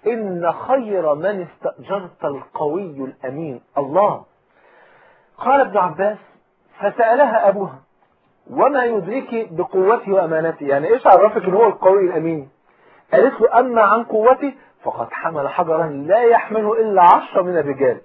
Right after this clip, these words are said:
فعلًا كان الحجر اللي موجود على البئر يا جماعة كان عشرة من الرجال الأقوياء هم اللي بيحملوا الحجر دوت. وبعد ما مشوا وسقوا خلاص راحوا سدين البئر بالحجر ومشوا، ومشوا وسابوه. فالبنتين لسه عايزين يسقوا.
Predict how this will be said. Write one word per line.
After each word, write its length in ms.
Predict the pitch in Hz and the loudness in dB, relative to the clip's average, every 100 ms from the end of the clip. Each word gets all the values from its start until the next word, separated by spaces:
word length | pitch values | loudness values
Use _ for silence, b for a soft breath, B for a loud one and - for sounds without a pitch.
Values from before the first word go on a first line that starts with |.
| - | 2
فعلًا 380 | 247 220 131 113 B B - | 4 4 0 -10 B B -4
كان 160 | 147 | -2
الحجر 340 | 143 - 233 233 | -2 2 4 4
اللي 180 | 175 160 | 2 -2
موجود 240 | 170 208 | 0 4
على 160 | 160 143 | 4 4
البئر 260 | 151 214 156 | 0 0 2
يا 40 | |
جماعة 280 | 143 175 202 | 2 2 0
كان 220 | - 165 | -2 -6
عشرة 400 | 139 190 233 - | -4 -4 -6 -8
من 100 | 156 202 | -6 -6
الرجال 460 | 165 156 156 226 220 | -6 -6 -4 -4 -4
الأقوياء 680 | 202 - - 160 202 233 - B B | -6 -8 -6 -4 0 0 -2 B B
هم 280 | - 262 233 | 0 0 0
اللي 160 | 202 170 | -4 -2
بيحملوا 600 | 156 165 - 190 220 196 | -2 -2 -4 -4 -2 -2
الحجر 420 | 170 202 202 175 | 0 2 4 2
دوت. 340 | 143 214 226 233 B B 165 | 2 2 2 0 B B -4
وبعد 440 | 165 269 311 269 | 2 4 4 4
ما 220 | 214 196 | 0 0
مشوا 340 | 208 330 - 196 | -2 -4 -8 -10
وسقوا 340 | 156 247 202 | -6 -2 -2
خلاص 360 | - 180 240 269 B B - | 0 2 4 2 B B 0
راحوا 260 | 202 214 202 | 0 2 -2
سدين 340 | 190 165 175 220 | -4 -4 -4 -4
البئر 380 | 170 196 190 156 | -2 -2 -2 -2
بالحجر 460 | 156 - 208 214 | -2 2 2 2
ومشوا، 460 | 196 202 196 196 226 185 | 0 -2 -4 -4 -4 -4
ومشوا 300 | 226 - 180 | -4 -4 -2
وسابوه. 400 | 175 165 165 110 b b b b _ | 0 0 -2 -8 b b b b _
فالبنتين 580 | 196 185 226 220 320 311 | -2 0 -2 -2 -2 -2
لسه 160 | - 233 | 0 0
عايزين 240 | 240 254 | 0 0
يسقوا. 360 | 269 - 156 | -4 -4 -10